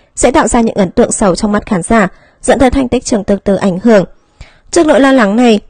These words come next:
người hâm mộ Trương Vạn Ý đều tỏ ra bênh vực nam diễn viên, cảm thấy đôi cảnh dũng cảm và Trường Tương Tư vốn dĩ không chung một đề tài thể loại,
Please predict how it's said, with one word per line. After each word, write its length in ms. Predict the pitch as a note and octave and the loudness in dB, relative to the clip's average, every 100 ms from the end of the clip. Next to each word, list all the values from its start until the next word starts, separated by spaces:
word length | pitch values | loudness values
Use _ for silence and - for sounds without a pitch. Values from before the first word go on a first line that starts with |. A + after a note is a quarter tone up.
| - | 0
người 140 | C#4 | 4
hâm 180 | D4 C#4 | 4 4
mộ 140 | B3 | 2
Trương 180 | - B3+ | 2 0
Vạn 120 | A#3+ | 0
Ý 120 | - G3+ | 0 0
đều 140 | A3 | 0
tỏ 180 | G#3+ F#3 | 0 0
ra 140 | G#3+ | 0
bênh 200 | G#3 G#3 | 0 -2
vực 180 | G3 F#3 | -2 -2
nam 160 | G3 G3 | -2 -2
diễn 180 | G3 | -4
viên, 240 | G#3+ B3+ A#3 - _ _ | 0 2 2 -2 _ _
cảm 180 | - B3 | -2 0
thấy 160 | A3 A#3 | 2 2
đôi 140 | B3 | 2
cảnh 200 | A#3+ F3 | 0 -2
dũng 200 | - G#3 | -2 -2
cảm 240 | - A#3+ F3+ | 0 -2 0
và 140 | E3+ | -2
Trường 220 | - F3 | -2 -2
Tương 180 | E3+ F#3 | -2 -2
Tư 180 | G#3+ G3 | 0 0
vốn 220 | F3+ D#3 | 0 -2
dĩ 200 | - - | -2 -6
không 200 | - G3 | -4 -4
chung 200 | - F#3+ | -2 -2
một 120 | D#3 | -2
đề 120 | E3+ | -2
tài 240 | - E3+ C#3+ | -2 -2 -4
thể 160 | F3 | -4
loại, 240 | D#3+ F#3 | 0 0